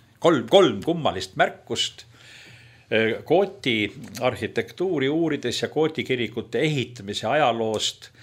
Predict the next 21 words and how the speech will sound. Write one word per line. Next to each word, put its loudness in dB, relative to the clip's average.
on -6
kummalised, 0
imelikud -2
märkused -2
ja -6
teate, -2
mis -8
see -4
on? -12
Kõige 2
suuremad 0
kivitõstetööd -2
tehti -6
öösel, -2
et -8
keegi -4
ei -6
näeks, -4
kuidas -8
see -12
toimub. -4